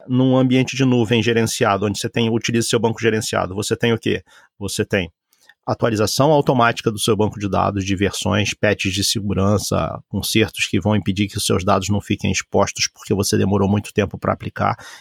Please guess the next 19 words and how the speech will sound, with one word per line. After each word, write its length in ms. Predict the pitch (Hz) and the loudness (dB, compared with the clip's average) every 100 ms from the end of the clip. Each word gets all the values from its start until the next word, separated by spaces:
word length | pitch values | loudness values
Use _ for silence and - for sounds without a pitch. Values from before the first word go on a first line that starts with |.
| _ | _
Isso 300 | 110 98 104 | -2 0 0
não 260 | 95 104 110 | 2 4 4
é 60 | |
incomum 460 | 107 101 107 98 101 | 2 0 0 2 0
de 80 | 104 | -2
acontecer, 600 | - 98 98 - 101 98 - - - | -4 -6 -6 -6 -8 -8 -12 -20 -20
tá? 200 | - 101 - - - - | -6 -6 -6 -18 -10 0
E 240 | 117 - - | 2 2 -2
você 220 | 120 131 | -4 0
tem 160 | 135 | 0
gerenciamento 640 | 135 120 117 123 127 151 156 | 2 0 2 0 2 2 0
do 140 | 135 | -2
seu 340 | 127 127 113 110 | -2 0 -2 -2
backup 440 | 110 101 131 127 117 | -4 0 0 0 -4
do 120 | 104 | -6
banco 240 | 101 101 - | -6 -8 -12
de 100 | 101 | -8
dados, 520 | 90 90 95 98 - _ _ _ | -6 -6 -6 -12 -16 _ _ _
tá? 160 | 98 | -16